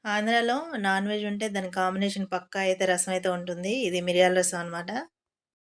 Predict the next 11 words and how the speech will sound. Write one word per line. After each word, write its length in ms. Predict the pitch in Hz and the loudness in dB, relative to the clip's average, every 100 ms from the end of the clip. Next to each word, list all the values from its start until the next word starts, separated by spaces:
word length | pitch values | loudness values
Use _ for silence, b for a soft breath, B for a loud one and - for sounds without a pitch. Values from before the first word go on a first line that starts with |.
| _ _ _ | _ _ _
ఈరోజు 280 | 196 196 202 | -2 2 2
సండే 280 | 220 202 202 | 0 0 0
కదా, 260 | 196 196 254 | 0 0 -2
ఈరోజు 540 | 233 190 196 196 202 | 0 0 0 0 -2
చేసిన 280 | 190 196 185 | -2 -2 2
రెసిపీసే. 840 | 185 180 - 196 202 240 330 349 196 | 2 2 0 -2 0 0 -2 -4 -2
ఈరోజు 360 | 190 196 196 | 2 2 2
వచ్చేసి 380 | 190 202 202 233 | 0 -2 -2 -4
three 280 | 226 202 202 | -2 2 4
varieties 480 | 196 185 185 202 - | 6 6 6 2 2
of 200 | 196 | 0